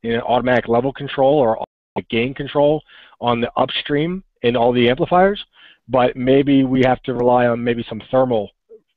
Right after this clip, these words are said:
reverse equalizers to help control some of this. Um, as far as the modem swing up and down, I'm not worried about cold days because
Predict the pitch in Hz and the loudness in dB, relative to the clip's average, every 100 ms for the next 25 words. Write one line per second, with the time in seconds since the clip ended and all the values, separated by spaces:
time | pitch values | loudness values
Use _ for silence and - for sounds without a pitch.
0 | - 117 120 117 160 175 117 90 90 92 | -6 -2 0 0 -2 -2 0 -2 -4 -12
1 | - 110 101 123 - _ _ - - 139 | -8 -6 -2 -2 -4 _ _ -20 -6 -4
2 | 127 117 98 92 90 - _ _ _ _ | -2 -4 -8 -12 -14 -18 _ _ _ _
3 | _ _ 104 101 101 - _ _ _ _ | _ _ -6 -6 -6 -14 _ _ _ _
4 | - 110 139 - 220 196 151 147 156 170 | -16 -6 -4 0 4 4 4 2 2 2
5 | 143 123 151 165 156 135 139 123 131 185 | 2 -2 -2 0 2 0 -2 -2 0 2
6 | 135 113 - - _ _ _ 147 190 214 | 2 -2 -8 -20 _ _ _ -4 0 0
7 | 196 - 151 202 170 123 123 113 - - | 0 0 2 4 2 2 0 -2 -6 -2
8 | 208 185 120 110 104 127 139 151 139 143 | 0 0 0 0 2 0 -4 -6 -2 0
9 | 131 | 0